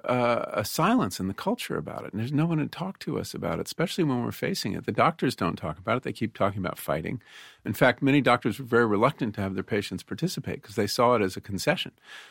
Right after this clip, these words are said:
Uh, oncologists, you know, it was a defeat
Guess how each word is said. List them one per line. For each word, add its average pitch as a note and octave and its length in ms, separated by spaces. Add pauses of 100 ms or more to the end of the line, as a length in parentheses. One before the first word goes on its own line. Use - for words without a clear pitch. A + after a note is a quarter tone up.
(220)
Uh, G#2 140
oncologists, A2+ 800
you A2 80
know, F#2 160
it G#2+ 80
was G2+ 160
a G#2 60
defeat D3 420